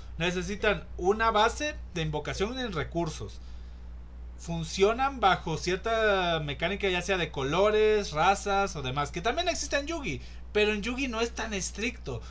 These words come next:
Hemos visto mazos chile con huevo de cualquier cosa y funcionan. En, en Digimon lo hemos visto que el mazo rojo con azul o el mazo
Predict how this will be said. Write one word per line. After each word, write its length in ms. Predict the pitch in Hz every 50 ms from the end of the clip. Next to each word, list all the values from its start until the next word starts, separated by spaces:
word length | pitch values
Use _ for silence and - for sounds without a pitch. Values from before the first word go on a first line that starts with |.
| - - -
Hemos 260 | 151 185 208 214 185
visto 380 | 202 214 - - 233 220 214
mazos 420 | 175 190 180 180 190 190 220 202 -
chile 320 | - - 185 196 214 214
con 240 | - 170 143 135 127
huevo 280 | 135 147 180 196 196 175
de 100 | 147 -
cualquier 460 | - 127 123 123 - 143 156 160 156
cosa 380 | - 147 151 151 - 214 - - - - - - -
y 100 | - 131
funcionan. 680 | 127 127 127 123 120 110 - 151 196 220 208 156 120 107 - - - - - - -
En, 880 | 156 143 147 147 143 143 143 139 139 139 135 135 135 131 131 131 127 120 - - - - - - - - - - - - - - - - - - -
en 220 | 151 156 160 156 151
Digimon 640 | 170 165 151 156 151 160 175 196 226 254 262 - -
lo 340 | 165 151 143 139 135 139 139
hemos 260 | 151 170 175 170 151
visto 300 | 160 165 - - 185 -
que 240 | - 151 135 117 - - - -
el 140 | - 135 151
mazo 320 | 156 180 202 202 240 214 202
rojo 480 | 196 208 226 247 247 - 254 247 -
con 160 | - 165 143
azul 400 | 139 131 127 - 170 170 170 151
o 80 | 135 127
el 100 | 123 127
mazo 920 | 135 156 170 - - 208 208 202 196 190 180 175 160 151 147 143 131 127